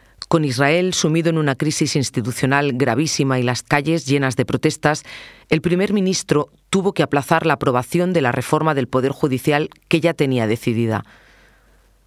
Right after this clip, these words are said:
Hace apenas cinco meses que Netanyahu ganó las elecciones legislativas y formó junto a los partidos ultraortodoxos la coalición más a la derecha de la historia del país desde que se creó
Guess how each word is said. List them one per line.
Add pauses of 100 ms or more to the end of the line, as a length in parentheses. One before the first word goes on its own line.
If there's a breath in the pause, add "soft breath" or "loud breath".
(140)
Hace
apenas
cinco
meses
que
Netanyahu
ganó
las
elecciones
legislativas (340 loud breath)
y
formó
junto
a
los
partidos
ultraortodoxos (320 loud breath)
la
coalición
más
a
la
derecha
de
la
historia
del
país
desde
que
se
creó